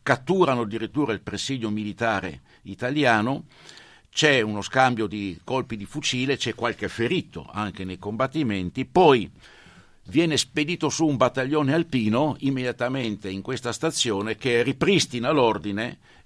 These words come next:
ricaccia i tedeschi oltre la, il tunnel ferroviario, li rimanda quindi nel territorio sloveno,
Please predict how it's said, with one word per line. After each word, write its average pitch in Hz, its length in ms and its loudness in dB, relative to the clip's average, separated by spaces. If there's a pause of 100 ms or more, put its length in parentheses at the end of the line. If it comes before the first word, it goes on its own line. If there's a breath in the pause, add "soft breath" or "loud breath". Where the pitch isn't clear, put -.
ricaccia 127 880 2
i 104 140 -12
tedeschi 117 520 -6
oltre 107 600 -2 (300)
la, 80 340 -14
il 82 480 -12
tunnel 156 320 2
ferroviario, 120 640 0
li 113 140 0
rimanda 120 520 2
quindi 117 320 -4
nel 92 120 -6
territorio 110 580 -2
sloveno, 113 600 -2